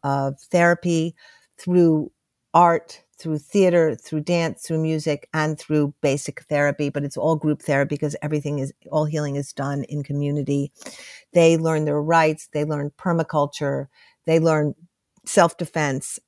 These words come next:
And they go from being victims to survivors to leaders over the course of those six months. We were able to get this amazing land. So we have three hundred and fifty hectares called V World Farm, where women then go afterwards to become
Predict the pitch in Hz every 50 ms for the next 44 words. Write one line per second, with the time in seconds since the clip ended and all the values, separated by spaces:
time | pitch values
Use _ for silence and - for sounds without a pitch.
0 | _ - 185 180 185 180 175 170 196 185 185 190 180 175 - 180 170 165 165 156
1 | 156 156 165 160 160 - - 160 156 156 156 - - - 156 - - 147 135 151
2 | 143 139 135 135 147 139 131 139 - - - 147 143 151 151 151 147 139 120 120
3 | 139 - - - 156 156 151 160 151 156 - - 151 147 143 - 151 151 147 143
4 | 151 139 - - 135 - - - - 151 151 143 143 143 - - - _ _ _
5 | _ _ _ _ _ _ _ _ _ _ - 160 170 175 175 175 165 156 - 165
6 | 165 156 - - 185 196 202 190 196 190 180 170 - - 196 180 165 160 156 147
7 | - - - - 143 - 180 170 170 - - 170 160 - 165 165 165 165 165 165
8 | 160 165 160 156 156 160 160 160 160 165 165 175 175 - _ _ _ _ _ _
9 | _ - - 170 165 170 165 170 165 151 - - 180 180 180 175 170 170 165 160
10 | 160 - - 156 - - 160 156 165 175 156 - - - 170 160 156 156 - -
11 | - 156 156 156 156 165 156 156 160 156 151 147 - - - 175 175 170 170 165
12 | 160 160 156 160 151 156 160 170 165 160 160 160 160 156 156 151 160 151 - -
13 | 139 151 170 - - - 175 175 170 165 160 156 - - - - 156 151 147 143
14 | - - 156 147 147 147 147 143